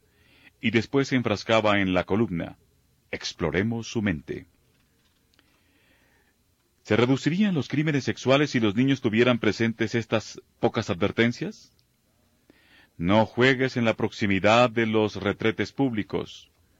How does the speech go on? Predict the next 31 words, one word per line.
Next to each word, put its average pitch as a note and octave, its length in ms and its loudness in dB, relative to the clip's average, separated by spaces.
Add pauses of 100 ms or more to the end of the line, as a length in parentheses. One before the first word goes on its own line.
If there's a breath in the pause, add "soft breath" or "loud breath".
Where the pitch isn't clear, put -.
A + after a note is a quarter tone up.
(520 soft breath)
No F#2+ 260 4
acepte B2 520 2
dulces C3 420 0
ni B2+ 120 0
paseos A2+ 440 2
en A2+ 100 2
automóvil G#2+ 600 0
con B2 140 -2
extraños. A#2 760 -2 (800 soft breath)
Anota G2+ 460 2
el G#2+ 120 4
número B2+ 300 4
de A#2+ 100 4
la A2+ 80 6
matrícula A2+ 540 0
del G#2+ 120 4
automóvil G#2 580 0
cuando G#2+ 260 0
subas G2 420 -2
a F#2 80 0
uno. G#2 380 -4 (1000)
"Y A#2 120 2
la F#2+ 100 4
marca B2 280 2
del D3+ 160 0
dulce", A2 480 -2 (180)
completé. F2+ 540 -2 (1400)
Ella D3 320 0
siguió. D#2 480 -6 (760)
Su - 160 0
vigilla, C3 560 0